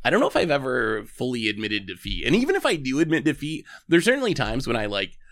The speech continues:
put a deck aside for a month and I'm like, "Okay, I'm just gonna work on other stuff," and I'll wrap back around to this idea with a,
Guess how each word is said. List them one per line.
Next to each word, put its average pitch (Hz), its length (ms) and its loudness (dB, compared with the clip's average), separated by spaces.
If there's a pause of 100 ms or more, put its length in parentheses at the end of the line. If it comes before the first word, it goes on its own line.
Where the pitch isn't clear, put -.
(200)
put - 140 2
a 180 80 4
deck 135 220 -2
aside 107 420 -4
for 143 140 0
a 143 80 4
month 139 360 -2
and 113 120 0
I'm 104 100 -2
like, 104 180 -2
"Okay, 123 240 0
I'm 127 140 0
just 156 140 0
gonna 143 160 0
work 123 160 -2
on 110 100 -2
other 107 240 -2
stuff," 101 300 -2
and 113 100 -2
I'll 113 100 0
wrap 120 240 0
back 117 180 -2
around 107 240 0
to 107 60 0
this 110 220 -4
idea 107 340 0
with 107 160 -4
a, 110 160 0